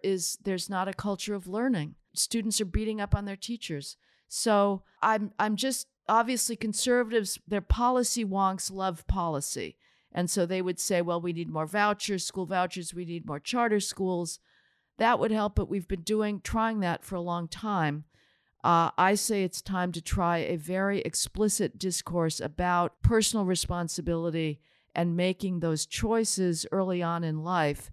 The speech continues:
that will help you. Now, obviously, people screw up. And if you screw up and you come from a wealthy family, you're much more likely to have a safety net underneath you. But that makes it all the more urgent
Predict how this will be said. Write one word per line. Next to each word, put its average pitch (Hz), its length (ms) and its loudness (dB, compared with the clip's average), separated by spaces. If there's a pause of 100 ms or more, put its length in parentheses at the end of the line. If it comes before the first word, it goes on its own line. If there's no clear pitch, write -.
(100)
that 156 280 2
will 175 140 -2
help 226 300 0
you. 180 100 2
Now, 160 280 6
obviously, 220 380 2
people 196 300 2
screw 185 400 0
up. 175 280 2 (160)
And 220 320 4
if 185 160 -2
you 185 80 -2
screw 208 400 2
up 208 260 4
and 190 140 2
you 175 60 0
come 190 220 -2
from 170 180 -6
a 170 40 -2
wealthy 220 440 2
family, 170 640 -2
you're 175 180 2
much 190 380 2
more 180 180 -4
likely 175 520 -2
to 156 120 -6
have 165 400 -4 (120)
a 160 440 -4
safety 180 880 -2 (300)
net 175 380 2 (260)
underneath 175 580 -2
you. 127 280 -6 (120)
But 190 140 -10
that 220 260 0
makes 226 240 -6
it 220 120 -8
all 208 180 -4
the 202 100 -6
more 185 360 -6
urgent 208 680 -2